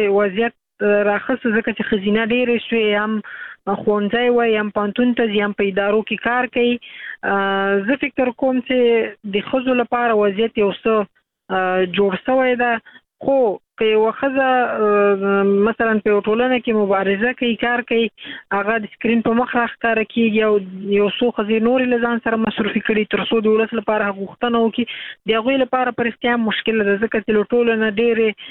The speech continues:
غټه خبره د امنیتي مشکلاتو ته تهدیدېږي او تر څنګ یې کلتوري مسایل دي چې دوی نه پرېښودل کېږي چې دوی خپل قدمونه پراخ واخلي او، ا، ټولنې ته خدمت وکړي. زه فکر کوم چې که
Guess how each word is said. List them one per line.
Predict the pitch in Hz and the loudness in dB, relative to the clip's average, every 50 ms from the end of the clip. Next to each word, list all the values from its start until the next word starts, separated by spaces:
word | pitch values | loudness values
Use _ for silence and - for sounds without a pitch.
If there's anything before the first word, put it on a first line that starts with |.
| - - - - - 185 190 | -18 -18 -20 -12 -10 -6 -4
غټه | 220 233 - 233 - - | -4 -2 -2 -4 -4 -2
خبره | 226 208 220 226 226 226 | -2 -2 0 0 0 0
د | 214 214 202 | 0 0 0
امنیتي | 196 202 202 190 - 247 240 240 | 0 -2 -2 0 0 2 2 2
مشکلاتو | 220 - - - 220 220 220 220 - - - | 2 0 0 -2 0 0 -2 -2 -4 -4 -4
ته | 214 202 - _ _ - 196 | -4 -4 -4 _ _ -4 -2
تهدیدېږي | 185 196 185 196 190 190 233 240 247 220 226 240 247 - - - - - - - - - | -2 -2 -2 -2 0 2 2 2 4 2 2 0 0 -2 -8 -16 -14 -12 -12 -10 -4 -2
او | 196 202 196 | 0 0 0
تر | - - 208 190 - | 0 -2 -4 -2 -2
څنګ | - 233 233 220 | 0 0 2 2
یې | 220 214 - | 0 0 0
کلتوري | 226 214 196 - 226 220 247 262 254 240 | 0 -2 0 0 0 0 2 2 2 0
مسایل | 233 - 233 226 226 226 226 226 220 | 0 0 0 0 0 0 0 0 -2
دي | 208 202 - | -4 -6 -4
چې | - 220 214 214 214 208 208 208 202 208 208 214 196 196 190 | -2 0 2 2 2 2 2 2 2 0 0 -2 -4 -2 0
دوی | 220 220 226 | 0 2 2
نه | 247 262 - | 2 0 0
پرېښودل | - 233 220 - - 208 202 208 202 185 - | -2 -4 -4 -2 -2 0 0 0 0 -2 0
کېږي | 233 226 220 208 190 - | 0 2 2 2 0 -2
چې | - 190 175 208 | -4 -2 0 2
دوی | 208 202 190 - - - - _ _ _ - | 2 2 0 -2 -8 -16 -20 _ _ _ -8
خپل | - - 220 220 - - 208 | -4 -2 -2 -2 -2 -2 0
قدمونه | 196 202 202 208 226 233 226 208 | 0 0 2 2 0 0 0 0
پراخ | - 202 202 214 240 262 262 - - | -2 -2 0 0 0 -2 -4 -2 -2
واخلي | 254 247 233 233 - 233 220 233 226 220 | 0 0 0 -2 -4 -4 -2 0 0 0
او، | 214 220 208 - - - - - - - _ | 0 0 -2 -4 -8 -16 -20 -20 -20 -14 _
ا، | - 190 190 190 - - | -4 -2 -2 -2 -2 0
ټولنې | 208 208 214 226 220 208 - | 0 2 2 0 0 -2 -4
ته | 190 - | -6 -6
خدمت | - 185 180 185 190 190 - - | -4 -2 0 0 0 -2 -2 -6
وکړي. | - - 196 190 185 180 180 165 - - 185 185 185 | -6 -4 -2 -2 0 0 -2 -2 -2 -2 -2 -2 0
زه | 220 277 262 | -2 -2 -2
فکر | 302 262 - 277 269 | -2 -4 -2 -2 -4
کوم | 247 - - 277 277 277 269 262 247 - | -2 -2 -2 -2 0 0 0 0 0 -2
چې | 269 262 254 233 - - - - _ _ _ - | -2 -2 -2 -2 -4 -8 -14 -20 _ _ _ -2
که | 220 | -2